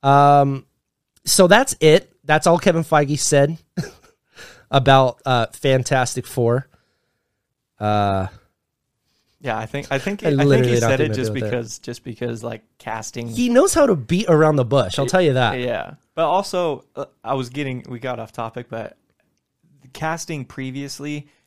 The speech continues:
Speaker 2: uh, like, on paper, you look at it, like, if, if you were to do a fan cast on those, like, roles, it, it sounds great, but I don't, I just don't think they had the team to make them great films.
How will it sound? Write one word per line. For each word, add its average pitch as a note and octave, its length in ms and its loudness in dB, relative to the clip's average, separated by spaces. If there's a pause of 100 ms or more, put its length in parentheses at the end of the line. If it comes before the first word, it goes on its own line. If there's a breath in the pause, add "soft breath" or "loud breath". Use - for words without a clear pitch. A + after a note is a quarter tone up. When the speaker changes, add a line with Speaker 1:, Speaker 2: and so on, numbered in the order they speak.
(460)
Speaker 2:
uh, E3 160 -8
like, B2 180 -4
on C#3+ 200 -8
paper, C3 400 -10
you B2+ 180 -8
look A#2 220 -10
at C3+ 160 -8
it, D3 160 -10
like, A#2 300 -10 (240)
if, - 340 -16
if C#3 180 -12
you D3+ 120 -2
were D3+ 40 -2
to C#3+ 80 -2
do D#3 140 0
a D3 40 -2
fan C#3+ 300 -6
cast A#2+ 320 -10
on A#2+ 140 -10
those, A#2 320 -10
like, A#2 280 -12
roles, B2+ 540 -10 (260)
it, G2+ 280 -14 (180)
it D3+ 160 -10
sounds D#3+ 380 -6
great, C3 340 -10
but A#2 340 -8
I B2+ 120 0
don't, C3+ 200 -8 (240)
I C3 100 -12
just B2+ 200 -10
don't B2+ 160 -10
think B2+ 160 -12
they B2+ 100 -8
had B2 140 -8
the A#2 80 -16
team A#2+ 360 -16
to A#2 360 -16
make A#2+ 220 -18
them A#2 160 -16
great A#2+ 260 -16
films. B2 400 -20